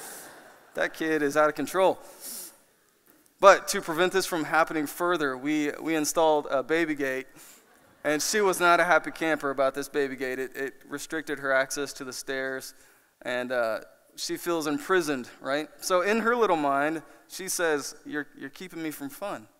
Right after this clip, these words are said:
right? You're preventing me from getting to the thing that I want the most." But in my, my mind, as the more mature, more wise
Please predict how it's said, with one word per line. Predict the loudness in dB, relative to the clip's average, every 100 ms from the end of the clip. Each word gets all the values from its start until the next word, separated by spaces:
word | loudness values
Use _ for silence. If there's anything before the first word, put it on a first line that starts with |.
| _ -16
right? | -14 -12
You're | -12
preventing | -8 -4 -2 -2 -4
me | -6
from | -8 -8 -6
getting | -4 -6
to | -6
the | -6
thing | -6 -6
that | -2
I | -4
want | -4 -6 -8
the |
most." | -10 -10 -12 -16 -20 -20 _ _ _ _ _ _ _
But | -6 -4
in | -2
my, | 0 -2 -4 -12 -18
my | -8 -4 -4
mind, | -6 -8 -12 -16 _ _ _ _ -16
as | -12
the | -8
more | -6 -4
mature, | -6 -8 -6 -6 -6 -8
more | -6 -4
wise | -2 -2 -2 -6 -12